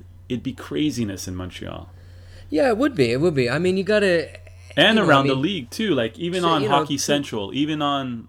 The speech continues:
Speaker 2: Yeah.
Speaker 1: you know, they'd just be ripping apart, like, ripping him
Speaker 2: For
Speaker 1: apart.
Speaker 2: sure, for sure. But, you know, I think Doughty also with two gold medals, two Stanley Cups at the age of twenty-five has earned that. <laughs> You know, so
Speaker 1: Sure.
Speaker 2: to me, that's, that's not.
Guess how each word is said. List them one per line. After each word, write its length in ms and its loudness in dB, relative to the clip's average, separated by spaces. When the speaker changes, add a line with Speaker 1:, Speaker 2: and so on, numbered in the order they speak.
Speaker 2:
Yeah. 400 -6
Speaker 1:
you 80 -14
know, 100 -8
they'd 140 -6
just 200 -12
be 200 -8
ripping 420 -6
apart, 480 -10
like, 160 -12
ripping 280 -6
him 80 -4
Speaker 2:
For 80 -2
Speaker 1:
apart. 260 -6
Speaker 2:
sure, 240 -8
for 180 -10
sure. 320 -10
But, 320 -4
you 120 -4
know, 80 -2
I 100 2
think 180 -4
Doughty 460 -2
also 420 -8
with 260 -8
two 160 -8
gold 220 -4
medals, 340 -6
two 160 -12
Stanley 360 -8
Cups 360 -12
at 100 -14
the 120 -8
age 160 -8
of 80 -12
twenty-five 540 -10
has 120 -12
earned 300 -10
that. 640 -6
<laughs> 40 -12
You 100 0
know, 180 0
so 380 -4
Speaker 1:
Sure. 240 2
Speaker 2:
to 80 2
me, 160 2
that's, 320 0
that's 280 -6
not. 580 -6